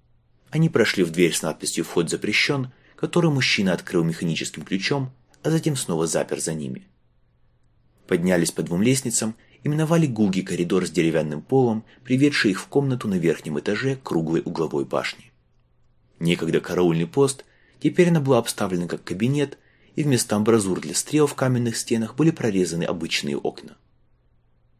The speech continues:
Внутри их дожидался человек. Присев на табурет, он задумчиво глядел на сбегающий к реке парк и россыпь нарядно одетых людей, прогуливающихся и поднимающихся по его дорожкам.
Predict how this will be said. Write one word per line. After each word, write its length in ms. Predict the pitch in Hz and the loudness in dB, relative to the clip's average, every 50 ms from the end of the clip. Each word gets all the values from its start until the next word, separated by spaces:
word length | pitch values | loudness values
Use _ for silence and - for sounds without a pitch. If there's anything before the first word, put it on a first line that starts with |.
| _ - | _ -18
Внутри 400 | - 78 92 107 104 - 151 170 | -8 -2 -2 -2 0 0 2 2
их 100 | 160 151 | 2 2
дожидался 540 | 123 117 110 107 98 92 90 82 76 - - | 2 0 0 0 0 0 0 0 0 -2 -4
человек. 600 | - - - 85 85 80 73 - - - - - _ _ _ _ _ _ _ _ _ _ _ _ _ _ - | -4 -4 -2 -2 -2 -2 -2 -4 -6 -8 -16 -20 _ _ _ _ _ _ _ _ _ _ _ _ _ _ -4
Присев 420 | 78 80 78 - - 90 78 71 | -2 -2 0 2 2 2 2 2
на 120 | 78 76 | 0 -4
табурет, 540 | 73 - 82 73 90 98 110 117 117 117 - - _ _ _ _ _ - | -4 -4 -4 0 0 2 4 2 2 0 -4 -20 _ _ _ _ _ -10
он 160 | - 131 139 | -4 -4 0
задумчиво 520 | 135 143 143 147 151 160 160 - 143 127 117 | 0 0 0 2 0 0 0 0 0 -2 0
глядел 360 | 113 107 101 95 92 92 90 | 2 2 2 2 2 2 2
на 80 | 85 | 2
сбегающий 600 | 80 - 64 82 78 82 85 80 76 - - - | -2 -4 -4 -4 0 2 2 2 2 0 -2 -4
к 80 | - - | -4 -6
реке 280 | 71 71 71 - 85 78 | -6 -8 -4 -4 -6 -6
парк 420 | - - 110 107 107 - - - _ _ _ _ _ | -4 -2 0 0 0 -2 -6 -16 _ _ _ _ _
и 80 | - 127 | -4 0
россыпь 420 | 135 147 151 - - - - - | 2 2 2 2 0 0 -2 -2
нарядно 400 | - 98 92 92 90 82 73 85 | -2 0 0 2 2 0 0 -2
одетых 440 | 78 76 76 82 76 - 76 - - | -2 -2 0 -2 -2 -2 -2 -6 -4
людей, 440 | 98 98 104 113 117 117 110 - _ _ _ _ _ _ | -4 -2 0 2 2 2 0 -2 _ _ _ _ _ _
прогуливающихся 840 | - 127 131 135 147 151 147 139 123 120 113 - - 113 104 - - 107 | -4 -4 -2 0 2 2 2 2 2 2 2 0 0 -2 -2 -2 -4 -4
и 100 | - 127 | -4 -4
поднимающихся 800 | - - 117 95 92 82 80 78 73 73 - - 71 - - - | -6 -6 -4 -4 -2 -4 -2 -2 -2 -2 -2 -4 -6 -6 -6 -8
по 120 | - - | -6 -4
его 180 | 76 76 73 78 | -4 -2 -2 -2
дорожкам. 600 | 71 78 76 73 71 - - - - - - | -2 0 0 0 0 -2 -6 -10 -14 -16 -18